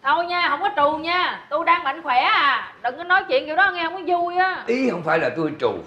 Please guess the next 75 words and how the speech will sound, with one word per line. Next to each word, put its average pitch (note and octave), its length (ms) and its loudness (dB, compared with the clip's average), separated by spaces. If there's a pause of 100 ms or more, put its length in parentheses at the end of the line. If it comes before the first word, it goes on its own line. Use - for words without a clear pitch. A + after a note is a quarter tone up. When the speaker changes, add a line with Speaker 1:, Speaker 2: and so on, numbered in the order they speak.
(100)
Speaker 2:
nhưng F3 180 -4
mà C3 80 0
là B2 100 2
làm A#2 160 0
gì A#2+ 80 -2
là A2+ 160 0
mình A2 100 -8
cũng G#2+ 100 -12
phải C#3+ 200 -4
biết G#3+ 220 -6
tiết B3+ 220 -2
kiệm, A2+ 200 -2
mình G#2+ 240 -8
mua F3+ 320 0
vừa G#2 320 2
phải A2 240 0
thôi, G3 140 2
mình A2+ 120 -4
ăn F3+ 280 -4
cho F3 60 -2
nó G3+ 160 -6
có A3 80 2
chừng A2+ 300 -4
có G#3 100 -2
mực C3+ 160 0 (120)
thôi, F#3+ 200 2
khi F#3 100 2
nào B2 160 -2
nó F3+ 60 -8
hết B3 180 -2
rồi - 80 -8
mình B2+ 160 -8
mua F#3+ 140 0
nữa. C4+ 320 2 (340)
Ha, A#3 240 2
bây G3+ 100 -2
giờ F3+ 100 2
nè, E3+ 180 0
nè, E3+ 140 -4
nè, D#3 160 -2
nè, C#3 60 -2
à, B2 440 0 (260)
có A#2 140 4
điển B2+ 140 -2
hình C3+ 140 -2
cho C3 60 2
bà A2 140 2
thấy E3 140 2
được. A#2+ 100 0 (100)
Bà - 80 0
Speaker 1:
Ừ. - 40 2
Speaker 2:
biết F3 120 6
vợ A2 140 2
chồng A#2 120 0
của - 60 -8
bà A2+ 100 0
Năm C3 140 -4
không? D3 80 -10 (480)
Speaker 1:
Năm. - 80 -2
Speaker 2:
Trong D#3+ 100 4
xóm F#3+ 240 4
mình C#3 100 4
nè, C3 140 2
trong D3+ 100 2
xóm G#3 140 2
mình C#3+ 120 4
nè. C#3 200 2
Speaker 1:
Ủa, A3 140 2
sao G#3+ 220 -4
bà F3+ 100 0
Speaker 2:
Đó, G3+ 40 0
Speaker 1:
lại G#3 120 0
Speaker 2:
đó, A3 80 0
Speaker 1:
gì? A#3 60 4
Speaker 2:
đó, A#3+ 80 2